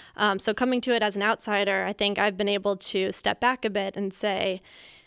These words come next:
and kind of distance myself from some of the emotions of it, so we can clearly, you know, give each person that we're talking to, you know, their fair time, which,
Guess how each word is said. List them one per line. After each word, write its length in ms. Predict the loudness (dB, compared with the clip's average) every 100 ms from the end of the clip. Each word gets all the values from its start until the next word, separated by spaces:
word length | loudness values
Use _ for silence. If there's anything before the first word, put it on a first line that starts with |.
| _ _ _ _ -10
and 100 | -6
kind 140 | -2
of 80 | 0
distance 520 | 0 0 -2 -2 -2
myself 420 | -4 -2 -2 -2
from 520 | -4 -2 0 0 -4 -4
some 180 | -2
of 60 | -2
the 80 | -2
emotions 480 | 0 0 -2 -4 -4
of 180 | -4
it, 100 | -6
so 140 | -4 -2
we 140 | -2
can 240 | -4 -8 -6
clearly, 640 | -2 0 0 -2 -4 -6 -12 _ -20 _ _ _ _
you 120 | -6
know, 120 | -6 -2
give 440 | -2 -2 -4 -10
each 200 | -12 -4
person 200 | -2 -2
that 60 | -4
we're 80 |
talking 400 | 0 -2 0 -4
to, 360 | -4 -2 -2 -2
you 180 | -6 -8
know, 160 | -8
their 240 | -8 -10 -10
fair 200 | -8 -8
time, 360 | -6 -4 -4
which, 200 | -4 -6